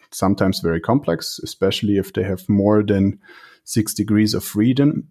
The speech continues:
or if they have unforeseen environments. If you think of walking robots, for example, if they walk and everything is, like, has a well, has a good friction, then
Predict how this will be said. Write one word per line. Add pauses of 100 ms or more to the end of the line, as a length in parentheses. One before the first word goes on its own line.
or
if
they
have
unforeseen
environments. (440)
If
you
think
of
walking
robots,
for
example,
if
they
walk
and (120)
everything
is,
like,
has
a
well, (300)
has
a
good
friction, (160)
then